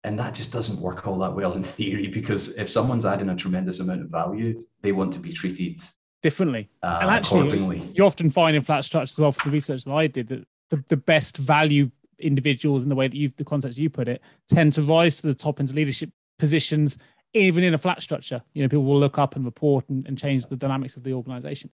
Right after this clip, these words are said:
Speaker 2: The second thing
Speaker 1: Yeah.
Speaker 2: that, that
Speaker 1: So
Speaker 2: came
Speaker 1: I
Speaker 2: to mind, we're talking about your accounting background, and, you know, I'm not an accountant, but obviously it's perhaps a little bit more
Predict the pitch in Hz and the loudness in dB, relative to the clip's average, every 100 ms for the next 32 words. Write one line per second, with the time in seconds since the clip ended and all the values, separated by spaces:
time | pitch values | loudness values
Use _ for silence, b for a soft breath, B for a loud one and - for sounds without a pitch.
0 | - - 269 311 262 196 - 170 - 175 | 0 4 6 6 6 6 4 6 8 8
1 | 151 175 165 135 127 _ 196 - 233 208 | 6 4 4 4 0 _ -6 2 4 6
2 | 196 185 175 180 190 156 180 160 147 143 | 4 4 2 2 0 2 2 0 0 -2
3 | 147 147 139 131 b b b - 156 131 | 0 2 0 -2 b b b -2 2 2
4 | 160 165 170 156 151 170 151 - 135 139 | 2 2 2 2 0 0 0 -2 -4 -2
5 | 165 156 143 160 - 139 165 - 165 185 | -2 -2 -2 -4 -4 -10 -12 -6 -4 2
6 | 180 165 170 165 156 147 | 4 4 2 4 4 4